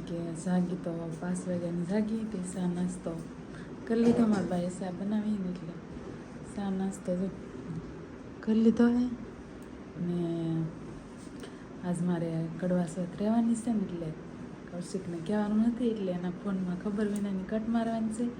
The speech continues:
મારો ફોન ઘરે ભૂલીને આવીને એટલે એના ફોનમાં જ કટ મારી દીધી. પાંચ વાગ્યામાં ચા નાસ્તો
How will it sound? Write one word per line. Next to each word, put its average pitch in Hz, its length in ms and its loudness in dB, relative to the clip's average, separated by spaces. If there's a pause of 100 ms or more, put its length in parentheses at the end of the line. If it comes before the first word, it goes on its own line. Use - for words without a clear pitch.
(500)
મારો 185 220 2
ફોન 185 320 -2
ઘરે 185 220 2
ભૂલીને 190 400 0
આવીને 214 300 2 (560)
એટલે 185 220 2
એના 180 300 4
ફોનમાં 190 360 0
જ 160 120 -6
કટ 170 160 -6 (100)
મારી 170 240 -2
દીધી. - 320 -8 (300)
પાંચ 214 280 2
વાગ્યામાં 190 500 -2
ચા 196 180 -2
નાસ્તો 196 340 -4